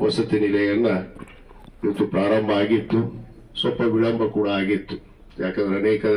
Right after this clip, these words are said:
ತೊಂದರೆ ಒಂದ-, ಒಂದಿಗೆ ಈ ಒಂದು ಕಟ್ಟಡ ಇವತ್ತು ಪೂರ್ಣಗೊಂಡಿದೆ. ನಾನು ನಿಮ್ಮ ವಸತಿ ಶಾಲೆಗೆ ನಾನು ಮ್ಯಾಟ್ರಿಕ್ ನಂತರ ಒಂದು ವಸತಿ ಶಾಲೆಗೆ ಈ ಕೆಲವಷ್ಟು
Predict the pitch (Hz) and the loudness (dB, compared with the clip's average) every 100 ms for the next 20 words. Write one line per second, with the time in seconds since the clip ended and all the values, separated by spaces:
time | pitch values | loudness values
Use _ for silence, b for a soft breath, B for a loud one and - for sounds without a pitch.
0 | 98 - - B B B - 117 117 107 | 0 -6 -18 B B B -4 -2 2 2
1 | 104 104 101 98 98 98 104 113 113 107 | 2 2 2 2 2 4 2 2 2 2
2 | 92 85 - - 104 107 101 98 98 95 | 0 -6 -16 -6 -2 0 0 -2 -4 -4
3 | 104 107 110 95 - - 98 101 90 92 | 0 2 2 0 -4 -4 -2 -2 -2 -2
4 | 90 85 - - - b b b - - | -2 -4 -6 -14 -20 b b b -20 -12
5 | 107 104 110 113 113 107 104 104 120 127 | -4 -2 0 0 2 2 4 2 0 -2
6 | 120 107 110 110 110 107 101 101 95 - | 0 0 2 2 2 0 0 -2 -4 -10
7 | - - - - 104 113 107 107 104 101 | -18 -20 -12 -6 -2 -2 -2 -2 -2 0
8 | 104 98 92 - B B B - 101 104 | 0 0 -2 -10 B B B -6 0 2
9 | 110 117 117 110 101 98 98 104 101 101 | 2 -2 -2 -2 0 0 2 2 2 0
10 | 101 - - - 107 110 110 - | -2 -4 -8 -4 0 0 -2 -2